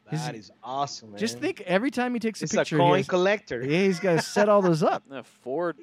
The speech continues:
Speaker 3: no, five Dojo coins in there.
Speaker 1: Yeah,
Speaker 2: That's
Speaker 1: amazing.
Speaker 2: right.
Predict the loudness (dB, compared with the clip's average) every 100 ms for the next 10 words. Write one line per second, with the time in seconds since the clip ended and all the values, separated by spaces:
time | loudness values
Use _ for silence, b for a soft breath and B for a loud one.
0 | _ 0 0 0 0 2 2 0 -4 -4
1 | -4 -8 -8 -14 -14 -18 -20 -12 -6 -4
2 | -4 -8 -12 -10 -6 -2 0 0 -2 -2
3 | -2 -2 -2